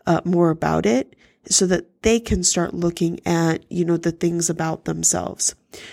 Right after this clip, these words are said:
So, um, in, uh, December, we are looking at, um, the abandonment wound, right? And, you know, that may be something for one person, but not for another.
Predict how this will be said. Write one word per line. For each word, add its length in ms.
So, 720
um, 540
in, 680
uh, 260
December, 640
we 260
are 220
looking 580
at, 540
um, 560
the 140
abandonment 640
wound, 360
right? 360
And, 460
you 140
know, 240
that 320
may 180
be 140
something 480
for 120
one 240
person, 460
but 160
not 340
for 200
another. 480